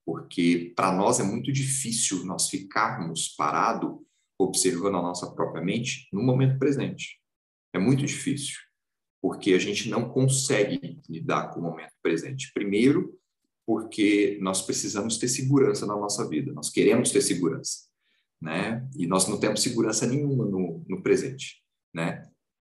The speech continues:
A, a única segurança que nós temos é no passado que,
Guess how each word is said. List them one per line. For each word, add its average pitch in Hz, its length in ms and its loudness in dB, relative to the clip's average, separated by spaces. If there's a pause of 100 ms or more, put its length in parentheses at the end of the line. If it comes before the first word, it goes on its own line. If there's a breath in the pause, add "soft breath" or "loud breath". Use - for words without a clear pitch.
(100)
A, 76 300 0
a 85 80 4
única 139 260 2
segurança 98 480 2
que 90 100 -6
nós 95 200 -2
temos 147 320 0
é 123 80 4
no 104 180 -2
passado 85 640 0
que, 76 420 -6